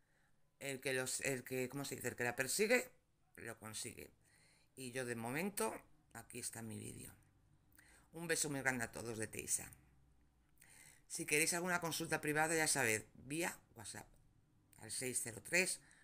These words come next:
ochenta, setenta y cinco, veintiocho. También doy cursos de tarot, y lo mismo, siempre vía WhatsApp. Primero me contactáis vía WhatsApp,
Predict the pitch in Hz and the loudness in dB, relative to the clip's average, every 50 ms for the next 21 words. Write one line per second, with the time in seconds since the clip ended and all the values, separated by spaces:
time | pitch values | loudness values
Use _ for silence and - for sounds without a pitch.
0 | - _ - - 120 - - 131 123 117 - - - - - - - 117 113 107 | -20 _ -12 -10 -8 -4 -2 -2 -2 -2 -4 -8 -10 -8 -8 -8 -8 -8 -8 -6
1 | 123 - 190 196 196 - - - 147 131 120 110 107 117 117 110 104 - - - | -4 -2 -2 0 0 -2 -2 -2 0 0 0 0 0 0 0 0 -2 -4 -6 -8
2 | - - - _ - - - - - - - - _ - 147 139 143 160 170 170 | -8 -12 -20 _ -20 -20 -20 -20 -20 -20 -20 -20 _ -4 -2 -2 0 0 0 0
3 | 170 175 175 170 - 160 147 - 147 147 156 143 - 131 123 123 117 113 - - | 0 0 0 0 0 -2 -2 -2 -2 0 -2 0 4 4 4 4 4 2 -2 -8
4 | - - - - _ - - - 131 127 123 127 139 135 127 120 117 117 113 - | -18 -20 -20 -20 _ -16 -12 -8 -6 -4 -4 -2 -2 -4 -4 -6 -6 -6 -2 -2
5 | 156 156 147 151 160 156 151 143 143 127 120 117 - - 110 90 - - - _ | 0 0 0 0 0 2 4 4 4 4 2 2 0 0 0 -2 -6 -10 -16 _
6 | _ _ _ _ _ _ _ _ _ _ - 127 127 123 123 123 123 117 - 117 | _ _ _ _ _ _ _ _ _ _ -10 -6 -4 -2 0 0 -2 -2 -4 -6
7 | 113 113 113 - - 117 110 110 113 117 113 107 131 139 143 - 214 226 233 233 | -8 -8 -8 -8 -10 -10 -8 -6 -6 -6 -4 -2 -2 0 2 4 4 4 4 4
8 | - | 0